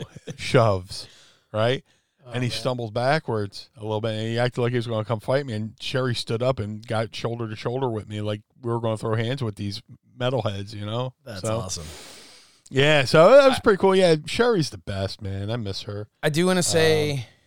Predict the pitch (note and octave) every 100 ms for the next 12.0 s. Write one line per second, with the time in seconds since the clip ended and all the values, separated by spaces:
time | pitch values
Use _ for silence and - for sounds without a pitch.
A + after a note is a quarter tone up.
0 | _ B2+ B2+ A#2+ C3 D#3+ F3 - - -
1 | E3+ D#3+ - E3 E3+ - A#3+ - - _
2 | _ _ _ _ _ _ _ A#2+ A#2+ D3
3 | C#3 F3+ - F#2+ - _ _ C3+ C3+ E3
4 | F3+ - - - - C#3+ C#3+ C3+ C3+ C3+
5 | _ _ C#3 D3+ D3+ C#3+ C#3 F3+ F#3 C3+
6 | C3 A2+ - A#2 A2+ G#2 C3+ B2 A#2 A#2+
7 | - A2+ A2 A2 A2 F#2+ G#2 A2 G#2 A2+
8 | A2+ A2+ A2 F#2+ _ _ A2+ G2 G2+ G2+
9 | G2+ G2+ G#2+ G#2+ A#2 - A2 A2 G2 E2+
10 | - - - - B2 A#2 A2+ A2 G#2 -
11 | - A#2+ C#3 E3+ E3+ D#3+ D3 F#3+ G3+ B2+